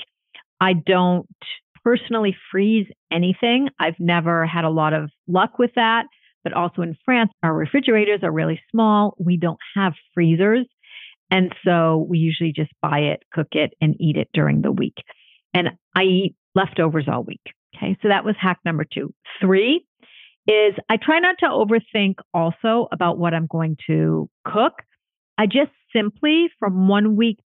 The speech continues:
to a next, rotate between three or four veggie dishes. So let me give you an example. One of my favorite ones is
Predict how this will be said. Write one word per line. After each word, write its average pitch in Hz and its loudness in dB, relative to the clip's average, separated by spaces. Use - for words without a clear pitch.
to 175 2
a 170 2
next, 202 0
rotate 190 0
between 202 0
three 185 2
or 180 -2
four 160 0
veggie 151 0
dishes. - -6
So 190 2
let 185 4
me 175 -2
give 165 -4
you 160 2
an 156 -2
example. 254 0
One 170 -2
of 165 0
my 160 -4
favorite 247 -2
ones 170 0
is 165 2